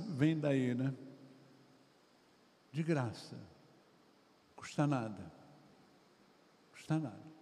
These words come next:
O que que você pagou pela salvação? Absolutamente nada. É de graça. Porque Jesus morreu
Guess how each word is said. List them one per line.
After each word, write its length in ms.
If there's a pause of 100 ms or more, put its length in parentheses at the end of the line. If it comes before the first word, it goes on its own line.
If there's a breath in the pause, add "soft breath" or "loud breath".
(600 loud breath)
O 40
que 120
que 80
você 140
pagou 380
pela 220
salvação? 600
Absolutamente 800
nada. 380 (100)
É 40
de 120
graça. 440 (3500)
Porque 240
Jesus 540
morreu 560